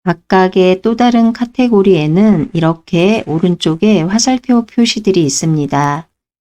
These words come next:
이 부분을 터치하게 되면 해당 카테고리로 다시 한번 세분화가 됩니다.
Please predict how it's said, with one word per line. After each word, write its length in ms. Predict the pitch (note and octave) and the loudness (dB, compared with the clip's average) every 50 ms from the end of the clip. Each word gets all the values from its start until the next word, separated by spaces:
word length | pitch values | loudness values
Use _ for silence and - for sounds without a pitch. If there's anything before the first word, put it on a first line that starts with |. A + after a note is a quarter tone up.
| _ - | _ -4
이 140 | - E3 E3 | -2 -2 0
부분을 500 | F#3 G3 F#3+ F#3+ F#3 F#3 F#3 F#3 F#3 F#3 | 2 0 2 2 2 2 2 2 0 -2
터치하게 580 | - A3+ A#3 - - - G#3+ G3+ F#3+ F#3+ F3+ F#3 | -4 -6 -6 -4 -2 0 0 0 2 0 -2 -2
되면 640 | - E3+ D3+ D#3+ D#3+ D#3+ E3 F3+ G#3 B3 C4+ D#4 - _ _ _ _ _ _ _ _ _ - | -2 -4 -2 -2 0 0 0 2 2 2 2 0 -2 _ _ _ _ _ _ _ _ _ -2
해당 440 | B3+ B3+ B3 B3+ A#3+ A#3+ B3 B3 A#3+ | -2 0 2 2 2 2 2 2 0
카테고리로 1000 | - B3+ - _ - B3+ A#3+ A#3+ F3 E3+ - E3 D#3+ E3+ F#3+ G3 F#3 D#3 - - - | -2 -6 -8 _ -4 -4 -2 -2 -2 -2 -2 -2 0 0 2 2 2 0 -4 -8 -10
다시 360 | - - C#3+ D3+ - - F3+ | -10 -8 -6 -4 -2 -2 0
한번 460 | E3+ E3 E3 E3+ F#3 G#3 A3 A#3 A#3 | 0 0 0 0 2 2 2 2 0
세분화가 640 | A#3 - C4 C4 - C4+ B3+ A#3 A3 G#3+ G#3 F#3 | -2 -2 -2 -2 0 2 2 2 2 2 0 -2
됩니다. 680 | F#3 - D3+ D3 D3 D3 D3 C#3+ C#3+ D3+ D3+ D3+ D3+ - | -2 -2 -4 -4 -4 -4 -4 -4 -4 -4 -4 -6 -8 -10